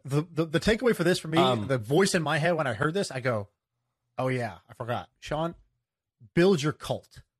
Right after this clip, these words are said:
Speaker 1: And, um, I think that's just, like, the takeaway
Speaker 2: I
Speaker 1: is
Speaker 2: think that's
Speaker 1: you gotta
Speaker 2: good.
Speaker 1: build your cult. It's like, do the things you wanna do, d-, uh, open them up so that others can do them with you.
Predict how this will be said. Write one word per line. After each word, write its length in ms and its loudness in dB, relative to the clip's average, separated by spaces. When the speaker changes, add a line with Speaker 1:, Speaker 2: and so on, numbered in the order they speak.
Speaker 1:
And, 320 2
um, 400 2
I 120 2
think 200 -4
that's 160 2
just, 140 -2
like, 140 -2
the 60 -2
takeaway 480 2
Speaker 2:
I 40 2
Speaker 1:
is 80 0
Speaker 2:
think 100 -2
that's 160 -2
Speaker 1:
you 80 0
gotta 140 4
Speaker 2:
good. 100 -4
Speaker 1:
build 240 4
your 140 2
cult. 480 -2
It's 80 -2
like, 200 0
do 220 2
the 120 0
things 340 2
you 200 4
wanna 280 2
do, 420 -2
d-, 100 -20
uh, 260 0
open 300 2
them 160 4
up 180 0
so 120 -2
that 140 4
others 300 4
can 140 -2
do 160 2
them 180 -2
with 220 -2
you. 260 -10